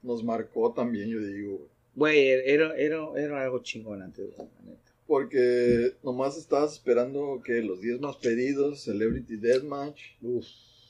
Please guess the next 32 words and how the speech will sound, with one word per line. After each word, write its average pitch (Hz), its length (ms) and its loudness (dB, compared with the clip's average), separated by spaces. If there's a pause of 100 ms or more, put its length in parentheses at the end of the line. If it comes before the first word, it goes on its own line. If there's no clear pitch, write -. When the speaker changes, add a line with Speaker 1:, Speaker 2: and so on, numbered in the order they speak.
(540)
Speaker 1:
que 113 80 -6
era 123 160 2
lo 139 180 0
chingón, 110 380 -6
güey. 95 200 -4
Speaker 2:
Celebrity 90 100 -14
Deathmatch. - 180 -10
Speaker 1:
Los 123 140 6
diez 139 140 -2
más 190 160 -2
pedidos 180 280 2
porque 127 220 -2
eran, 139 180 2
pues, - 380 -10 (340)
el 101 180 -6
top 113 260 -4
diez 123 320 2
de 147 140 -4
canciones 123 540 -6
Speaker 2:
Más 120 200 -2
Speaker 1:
que - 100 -2
esperabas. 107 260 4
Speaker 2:
perras - 460 -4 (100)
que 104 80 -4
habían, 101 340 -4
ajá. 92 240 -12
Speaker 1:
Ajá, 117 380 0
güey. 104 240 -2
Y 120 60 -4
Speaker 2:
Sí. 127 140 2
Speaker 1:
era 143 200 4
como 123 420 0